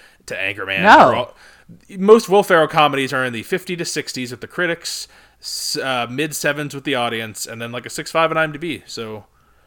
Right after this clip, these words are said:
Speaker 1: this is actually
Speaker 2: Hmm.
Speaker 1: extremely in line with your average Will Ferrell comedy, uh,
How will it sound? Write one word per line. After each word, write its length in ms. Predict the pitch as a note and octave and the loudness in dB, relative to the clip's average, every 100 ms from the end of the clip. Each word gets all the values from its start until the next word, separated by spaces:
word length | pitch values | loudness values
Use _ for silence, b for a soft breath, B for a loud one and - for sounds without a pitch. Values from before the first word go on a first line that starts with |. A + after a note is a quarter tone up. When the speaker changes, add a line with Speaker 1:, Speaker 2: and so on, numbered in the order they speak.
| _ | _
Speaker 1:
this 120 | B2+ | -14
is 100 | C3+ | -8
actually 280 | C#3 G3+ C3+ | -4 -4 -6
Speaker 2:
Hmm. 60 | A#2+ | -8
Speaker 1:
extremely 600 | - - C3+ C3+ C3+ C3 | -10 -10 -8 -8 -8 -8
in 80 | A#2+ | -8
line 320 | A#2 A#2 A#2 | -6 -8 -8
with 220 | A2 - | -14 -18
your 160 | G2+ B2 | -8 -2
average 320 | E3+ A#2 A2 | -2 -2 -8
Will 100 | G2+ | -10
Ferrell 220 | G#2 F#2+ | -8 -10
comedy, 500 | - G2+ G2+ G2 F#2+ | -8 -8 -6 -8 -8
uh, 340 | F#2+ F#2 F2 | -8 -8 -10